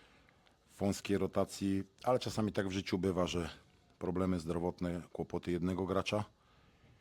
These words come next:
budują kolejnego. Znakomite wejście dzisiaj w mecz, szczególnie Wojtka Szpyrki, który bardzo długo czekał na to, żeby dostać ważną szansę.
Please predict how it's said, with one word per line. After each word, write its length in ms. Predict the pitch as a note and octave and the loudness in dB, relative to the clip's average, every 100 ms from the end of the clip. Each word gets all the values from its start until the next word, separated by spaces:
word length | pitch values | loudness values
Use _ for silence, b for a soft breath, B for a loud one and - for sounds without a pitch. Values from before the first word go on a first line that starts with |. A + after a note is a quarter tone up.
| b b b - - - - _ _ | b b b -20 -20 -20 -20 _ _
budują 360 | G#2+ G#2+ A2+ A2 | 0 8 8 10
kolejnego. 540 | - G#2+ G#2 G2 E2+ | 8 6 8 6 4
Znakomite 540 | D#2+ F2+ - F#2 E2+ F2+ | 0 -2 2 2 2 0
wejście 500 | F2 - - F2+ E2 B B B B | 0 0 0 0 -2 B B B B
dzisiaj 280 | F2 - F2+ | -8 -4 -2
w 60 | D#2+ | 0
mecz, 220 | F#2 F2 | 0 0
szczególnie 580 | - G2 F2 F#2 F#2+ E2+ - _ - _ _ _ | -2 -2 0 0 0 -2 -8 _ -20 _ _ _
Wojtka 300 | F#2+ F2+ - | -4 -2 -2
Szpyrki, 440 | E2+ - F2 - E2 | -4 -2 -4 -4 -8
który 220 | - F2 | -4 -2
bardzo 260 | E2 D#2+ F2 | -2 -2 -2
długo 240 | E2+ E2+ | -2 -2
czekał 280 | - - E2+ | -4 -2 0
na 100 | E2 | 0
to, 120 | E2+ | -2
żeby 160 | E2+ E2+ | -2 -2
dostać 280 | E2 F#2 | -2 -2
ważną 280 | E2 F#2 F2+ | 2 2 0
szansę. 420 | F2 F#2+ F#2 A#2 | 0 -2 0 -2